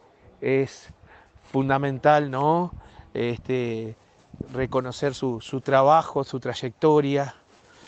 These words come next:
Este, en los últimos tiempos estuvo sobre todo vinculada a la O N G Interbarrial La Paloma.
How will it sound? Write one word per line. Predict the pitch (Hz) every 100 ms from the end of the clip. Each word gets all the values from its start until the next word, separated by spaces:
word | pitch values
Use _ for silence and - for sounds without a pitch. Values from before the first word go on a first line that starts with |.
| - - -
Este, | 120 120 - 131
en | 127
los | 123 139
últimos | 139 143 135 123
tiempos | 143 147 135 127
estuvo | - 139 135 123 - - - - _ _
sobre | - 156 143 135
todo | 151 143
vinculada | 135 131 120 135 143 143 135 127 113 -
a | 123
la | 127 127
O | 131
N | 127 120
G | 139
Interbarrial | 135 123 120 120 127 127
La | 117
Paloma. | 120 151 151 139